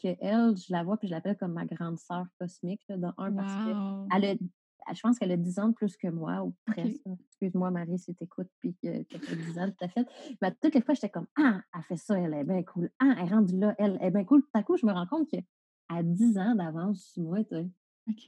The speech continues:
Speaker 1: Fait que je me dis, « Moi, je m'entoure d'une fille qui a déjà dix ans d'expé-, d'expérience dans ce que j'aimerais cr-, un jour créer. » C'est genre, j'ai dit souvent, puis je sais que je la gêne, là, mais tu sais, c'est comme, je la vois comme sur un piédestal, je fais comme, « Je peux pas croire que cette fille-là me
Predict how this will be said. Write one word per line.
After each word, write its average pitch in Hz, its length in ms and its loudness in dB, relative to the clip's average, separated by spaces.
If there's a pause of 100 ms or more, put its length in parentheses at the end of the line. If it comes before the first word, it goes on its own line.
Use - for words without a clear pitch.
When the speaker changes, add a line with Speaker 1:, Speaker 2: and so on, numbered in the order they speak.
(480)
Speaker 1:
Fait 208 80 2
que - 40 2
je 190 60 4
me 190 100 4
dis, « 196 100 6
Moi, 320 160 8
je 269 60 8
m'entoure 240 340 6
d'une 202 160 6
fille 294 200 4
qui 226 80 2
a - 20 -2
déjà 196 280 0
dix 226 260 4
ans 320 120 2
d'expé-, 220 420 0
d'expérience 196 640 0
dans 185 160 -6
ce - 120 -14
que 202 120 0
j'aimerais 175 480 0 (220)
cr-, - 160 -14
un 196 160 4
jour 226 320 2
créer. » 196 560 2
C'est - 160 -10
genre, 185 220 -4 (1300)
j'ai 185 180 0
dit 185 100 4
souvent, 185 340 -2
puis 180 180 -10
je - 100 -18
sais 202 80 -6
que 185 60 -2
je 185 80 -2
la 165 120 0
gêne, 160 280 -2
là, 180 80 -2
mais 165 100 -4
tu - 80 -14
sais, 190 60 -6
c'est 180 160 -10
comme, 160 360 -6
je 156 100 -8
la 156 100 -2
vois 175 120 -2
comme 175 240 -6
sur - 140 -12
un 170 80 -4
piédestal, 180 500 -2
je 180 60 -8
fais 175 80 -6
comme, « 165 140 -6
Je - 80 -18
peux 165 80 -6
pas 214 160 -2
croire 185 320 -6
que - 80 -10
cette - 240 -8
fille-là 175 480 -2
me 156 320 -4